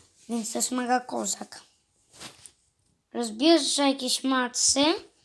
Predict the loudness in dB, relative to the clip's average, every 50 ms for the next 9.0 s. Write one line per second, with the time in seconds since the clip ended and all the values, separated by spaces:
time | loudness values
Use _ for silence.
0 | _ _ _ _ _ _ _ 2 2 4 4 2 0 -2 -4 -4 -2 0 2 2
1 | 2 2 2 0 -4 -4 -4 -6 -4 -2 0 2 2 4 4 4 2 4 2 2
2 | 2 0 0 2 2 2 2 0 -2 -2 -2 -2 -4 -4 -6 -10 -18 _ _ _
3 | _ _ _ _ _ _ _ _ _ _ _ _ _ _ _ _ _ -2 -2 -2
4 | -2 -2 -2 -4 -4 -4 -2 0 0 0 0 -4 -6 -6 -6 -6 -6 -6 -6 -6
5 | -6 -6 -6 -6 -6 -8 -8 -10 -14 _ _ _ _ _ _ _ _ _ _ _
6 | _ _ _ _ _ _ _ _ _ _ _ _ _ _ -18 -18 -10 -4 0 4
7 | 4 6 6 6 6 4 4 -2 -8 -12 -12 -12 -12 -14 -14 -14 -12 -14 -12 -12
8 | -12 -14 -14 -14 -16 -16 -14 -16 -18 -20 -18 -18 -14 -12 -10 -12 -12 -12 -18